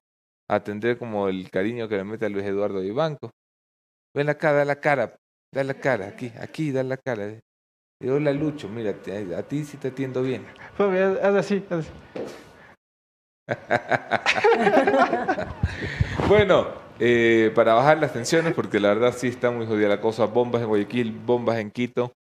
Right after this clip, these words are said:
Speaker 1: ya se volvieron noticia de todos los días. Amenazas contra generales, eh, atentado planificado contra una fiscal, eh, del Estado ecuatoriano que investiga narcotráfico. Eh,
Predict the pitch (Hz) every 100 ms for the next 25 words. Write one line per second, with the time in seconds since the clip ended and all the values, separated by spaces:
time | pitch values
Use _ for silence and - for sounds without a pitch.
0 | _ _ - 123 117 117 107 120 117 120
1 | 117 107 104 120 127 107 110 104 117 131
2 | 123 - _ _ - 110 113 113 123 127
3 | 127 127 117 113 117 110 113 127 127 135
4 | - _ _ _ - 101 98 95 69 -
5 | 110 - 113 104 123 143 101 - _ _
6 | - 107 110 113 - 123 120 104 107 104
7 | 107 101 104 - 120 117 113 _ _ _
8 | _ - 90 78 104 98 95 120 117 104
9 | 101 104 110 110 107 95 92 107 101 95
10 | 95 101 113 - 117 117 117 _ _ _
11 | _ -